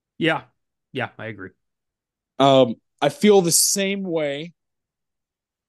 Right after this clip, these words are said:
Speaker 2: about two movies from two thousand two. The other two I have greens. Can you guess what they are?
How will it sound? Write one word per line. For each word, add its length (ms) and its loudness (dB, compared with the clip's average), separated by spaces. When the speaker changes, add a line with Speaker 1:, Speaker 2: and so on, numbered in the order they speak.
Speaker 2:
about 320 -10
two 240 -4
movies 300 -4
from 140 -12
two 120 -10
thousand 260 -8
two. 280 -6
The 140 -8
other 160 -2
two 260 -2
I 80 -4
have 260 -6
greens. 640 -4
Can 200 0
you 120 4
guess 440 2
what 140 -10
they 100 -8
are? 240 -8